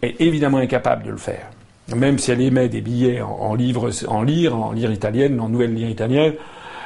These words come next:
elle pourra éventuellement éponger des trucs jusqu'à à peu près, euh, cent milliards. En gros, l'Italie devra quatre cents milliards d'euros, c'est impossible.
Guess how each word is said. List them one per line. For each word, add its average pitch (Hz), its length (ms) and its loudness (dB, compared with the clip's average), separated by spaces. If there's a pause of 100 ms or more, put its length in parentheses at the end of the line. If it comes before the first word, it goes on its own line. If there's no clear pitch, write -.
elle 120 160 0
pourra 135 220 2
éventuellement 127 480 0
éponger 123 360 0
des 113 120 0
trucs 165 180 0
jusqu'à 127 380 0
à 120 60 0
peu 117 120 -6
près, 143 300 2
euh, 117 420 -2
cent 117 220 -2
milliards. 143 440 2
En 127 140 0
gros, 135 240 2
l'Italie 123 600 0
devra 123 320 0
quatre - 260 0
cents 131 160 0
milliards 117 440 0
d'euros, 107 440 0
c'est - 220 -4
impossible. - 460 -6